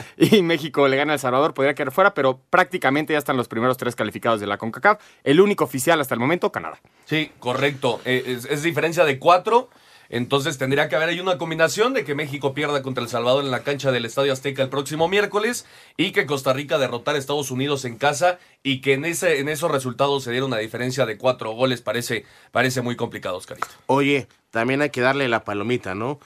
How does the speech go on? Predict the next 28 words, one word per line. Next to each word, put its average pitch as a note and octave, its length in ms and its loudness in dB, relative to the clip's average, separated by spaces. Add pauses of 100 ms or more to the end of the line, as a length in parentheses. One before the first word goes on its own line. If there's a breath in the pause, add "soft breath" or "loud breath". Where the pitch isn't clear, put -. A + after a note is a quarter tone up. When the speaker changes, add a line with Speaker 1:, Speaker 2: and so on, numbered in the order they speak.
(180 soft breath)
Speaker 3:
Gran, D#3 540 2
gran C3 400 0
hexagonal A2 760 -2
de G#2+ 80 -6
Speaker 2:
Sí, - 40 -8
Speaker 3:
Canadá. G#2 560 -2
Speaker 2:
sí, G2+ 80 -16
sí, G2 100 -16
no. F#2+ 180 -16
Speaker 3:
Después B2 440 2
de F3+ 80 0
treinta A#2 320 -4
y A2 40 -4
seis B2+ 300 -2
años, C3+ 400 0 (100)
si A2+ 200 -6
no A#2+ 100 -2
estoy C3 240 -4
mal, B2+ 280 0
después B2 300 -4
del C#3 100 0
Mundial A#2 280 -2
del C3+ 140 0
ochenta A2 400 -6
y G#2 40 -8
cuatro, C3+ 540 -2 (280 loud breath)
eh, A2+ 300 2
regresa, D3 920 2